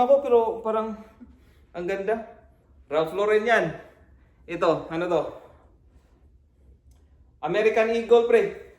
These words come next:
American Eagle na sweatshirt. Oh, American Eagle na sweatshirt. Ang ganda, oh. Long sleeves.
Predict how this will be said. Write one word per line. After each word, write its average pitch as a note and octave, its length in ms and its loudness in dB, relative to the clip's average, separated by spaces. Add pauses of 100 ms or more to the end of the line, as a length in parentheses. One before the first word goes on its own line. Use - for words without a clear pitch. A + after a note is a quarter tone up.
(200)
American G#3 480 -2
Eagle G#3+ 320 -2
na G#3 80 -6
sweatshirt. G#3 640 -4 (1120)
Oh, D#3 320 -4
American F#3 480 -4
Eagle F#3+ 240 -4
na F#3 80 -4
sweatshirt. - 720 -10
Ang C#3+ 240 -12
ganda, E3 240 -2
oh. G3 200 -4 (1080)
Long D#3 240 -6
sleeves. F#3 560 -4